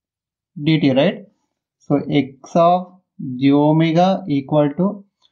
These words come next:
minus infinity to zero, we signal how? For negative values, e power of A T, e power of minus j omega t dt, plus zero to plus infinity, what we have?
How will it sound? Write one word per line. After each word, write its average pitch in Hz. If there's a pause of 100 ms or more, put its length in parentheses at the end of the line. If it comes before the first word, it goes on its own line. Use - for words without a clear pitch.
(220)
minus 151
infinity 190
to 185
zero, 185
we 151
signal 175
how? 214 (220)
For 165
negative 156
values, 185 (160)
e 156
power 175
of 180
A 156
T, 226 (640)
e 156
power 170
of 180
minus 160
j 147
omega 170
t 220 (680)
dt, 147 (800)
plus 208 (460)
zero 180
to 202
plus 180
infinity, 190
what 170
we 185
have? 214